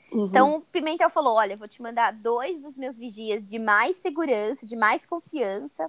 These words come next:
Speaker 2: pra te acompanhar. Um vai ficar na sua casa e o outro na paróquia." Tá bom,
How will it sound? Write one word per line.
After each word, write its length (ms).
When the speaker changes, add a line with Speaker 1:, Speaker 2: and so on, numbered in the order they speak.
Speaker 2:
pra 140
te 100
acompanhar. 580
Um 200
vai 100
ficar 240
na 100
sua 200
casa 580
e 140
o 80
outro 320
na 100
paróquia." 600
Tá 100
bom, 220